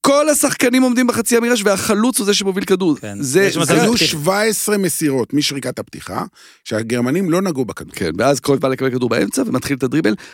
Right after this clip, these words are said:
Speaker 1: וזה, זה,
Speaker 2: יש
Speaker 1: זה,
Speaker 2: מצב
Speaker 1: זה
Speaker 2: זה
Speaker 1: רוח
Speaker 2: הפתיחה,
Speaker 1: חופשית.
Speaker 2: הפתיחה הכי יפה ב-,
Speaker 1: <laughs>
Speaker 2: במונדיאלים, או הכי מעניינת במונדיאל.
Speaker 3: וזה, זה היה הלם, זה היה הלם, גם בגלל שזה פנדל, דקה ראשונה,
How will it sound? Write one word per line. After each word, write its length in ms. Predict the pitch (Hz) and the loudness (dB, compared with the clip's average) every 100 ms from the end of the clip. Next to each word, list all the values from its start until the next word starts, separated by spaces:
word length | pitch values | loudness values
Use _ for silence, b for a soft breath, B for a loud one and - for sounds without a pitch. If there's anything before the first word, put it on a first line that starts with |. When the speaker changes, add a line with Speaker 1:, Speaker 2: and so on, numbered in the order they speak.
| B | B
Speaker 1:
וזה, 420 | - 107 117 160 170 - | -6 -2 0 0 0 -4
זה, 260 | 104 120 | -2 0
Speaker 2:
יש 60 | 165 - - | 0 -4 -10
Speaker 1:
זה, 260 | 110 123 156 | 0 2 2
Speaker 2:
מצב 60 | |
Speaker 1:
זה 80 | 175 | 2
Speaker 2:
זה 120 | 165 | 2
Speaker 1:
רוח 200 | 170 196 | 2 2
Speaker 2:
הפתיחה, 200 | 160 170 | 2 2
Speaker 1:
חופשית. 180 | 165 156 | 2 2
Speaker 2:
הפתיחה 360 | - 139 156 160 | 0 -2 0 0
הכי 180 | 151 | 0
יפה 280 | 170 - 156 | -2 0 0
ב-, 80 | 120 117 110 | 2 0 0
Speaker 1:
<laughs> 80 | |
Speaker 2:
במונדיאלים, 500 | 117 113 110 139 139 | 0 -2 0 -2 -2
או 40 | 104 | -4
הכי 180 | - 120 | -2 0
מעניינת 380 | 117 117 143 | 0 0 -2
במונדיאל. 380 | 127 120 113 101 107 | -4 -6 -6 -6 -6
Speaker 3:
וזה, 160 | 110 - 117 | -6 -2 -2
זה 120 | 113 | 0
היה 240 | 131 147 185 | 0 2 2
הלם, 220 | 160 117 - _ - | 0 0 -6 _ -2
זה 140 | 127 | 0
היה 120 | 151 | 2
הלם, 180 | 196 190 147 127 | 2 0 -2 -2
גם 220 | 117 190 | 0 0
בגלל 300 | 202 156 156 | 0 2 0
שזה 360 | 135 127 110 113 - _ _ _ _ | 0 -4 -2 -2 -4 _ _ _ _
פנדל, 500 | 104 107 98 110 139 160 _ | -6 -4 -2 -2 -4 -8 _
דקה 220 | 120 - | -8 -4
ראשונה, 440 | 110 101 95 101 | -4 -4 -4 -4